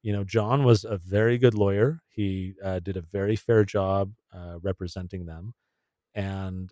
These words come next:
I, I think it's very respectable, as you were pointing out, Brittany, to have that level of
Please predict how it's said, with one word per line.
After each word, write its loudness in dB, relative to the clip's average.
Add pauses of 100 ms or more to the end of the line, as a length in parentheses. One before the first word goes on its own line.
I, -8
I 0
think -2
it's 2
very 0
respectable, 0
as -2
you -4
were -4
pointing -6
out, -6
Brittany, -10
to -14
have -6
that -2
level -4
of -6